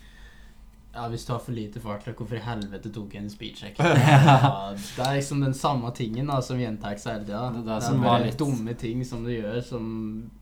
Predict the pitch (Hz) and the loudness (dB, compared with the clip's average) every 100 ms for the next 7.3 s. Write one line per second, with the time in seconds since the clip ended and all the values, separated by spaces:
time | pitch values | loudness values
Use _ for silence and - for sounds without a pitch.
0 | - 101 98 101 - 135 113 113 107 117 | -8 -6 -6 -8 -14 -16 -10 -10 -8 -6
1 | 117 120 - 107 110 113 104 120 131 - | -6 -8 -8 -8 -8 -8 -8 -8 -10 -14
2 | 120 113 113 110 110 107 - 104 - 117 | -12 -10 -8 -8 -10 -10 -12 -12 -10 -8
3 | 113 - - - - - - - 113 110 | -8 -12 -20 -20 -20 -20 -12 -6 -4 -2
4 | 104 135 113 110 110 104 101 98 107 104 | 0 0 0 0 -2 -2 -4 -4 -4 -4
5 | 92 107 101 101 101 101 98 92 120 120 | -6 -6 -4 -4 -6 -6 -6 -6 -6 -4
6 | 110 104 101 - - - 117 98 95 107 | -4 -2 -4 -6 -10 -4 -2 -2 -4 -4
7 | 123 127 107 | -4 -2 -2